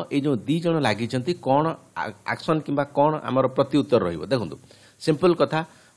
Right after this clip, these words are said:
ଭାରତ ଚାଇନା ଭିତରେ ଯେଉଁ ଏବେ ଯୁଦ୍ଧ ଲାଗିଛି, ଯଦି ଚାଇନାର ହଣ୍ଡ୍ରେଡ୍ ପରସେଣ୍ଟ କିମ୍ବା କିଛି ବି ଏଫେକ୍ସନ୍ ଅଲକା ଦେଶ ପ୍ରତି ପଳେଇଯିବ, ତ ଭାରତ ସେ ଜିନିଷରୁ ଫାଇଦା ଉଠେଇବ, ନିଶ୍ଚିତ ଫାଇଦା ଉଠେଇବ। କାରଣ ଚାଇନା ଅଲକା ଆଡ଼େ ଫୋକସ୍ କଲେ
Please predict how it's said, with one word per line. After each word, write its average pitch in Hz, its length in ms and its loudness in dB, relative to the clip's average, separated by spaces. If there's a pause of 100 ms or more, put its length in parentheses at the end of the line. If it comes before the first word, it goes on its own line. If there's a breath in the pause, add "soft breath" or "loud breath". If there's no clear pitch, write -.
ଭାରତ 170 540 2
ଚାଇନା 147 380 2
ଭିତରେ 147 280 0
ଯେଉଁ 139 180 -4
ଏବେ 131 220 0
ଯୁଦ୍ଧ 107 280 -6
ଲାଗିଛି, 110 400 -2
ଯଦି 123 360 0
ଚାଇନାର 147 600 0
ହଣ୍ଡ୍ରେଡ୍ 113 400 -2
ପରସେଣ୍ଟ 139 420 -4
କିମ୍ବା 143 180 -6
କିଛି 190 280 -2
ବି 151 120 0 (140)
ଏଫେକ୍ସନ୍ 143 480 -2 (300 loud breath)
ଅଲକା 120 360 2
ଦେଶ 139 240 -2
ପ୍ରତି 139 300 -4
ପଳେଇଯିବ, 135 500 2 (460 soft breath)
ତ 156 40 4
ଭାରତ 147 500 0
ସେ 175 180 -2
ଜିନିଷରୁ 139 320 -2
ଫାଇଦା 131 380 0
ଉଠେଇବ, 135 300 0
ନିଶ୍ଚିତ 107 360 -2
ଫାଇଦା 139 300 2
ଉଠେଇବ। 147 220 0 (320 soft breath)
କାରଣ 143 200 2 (360 loud breath)
ଚାଇନା 165 340 4 (160)
ଅଲକା 123 300 2
ଆଡ଼େ 156 140 4
ଫୋକସ୍ 156 400 -2
କଲେ 139 240 0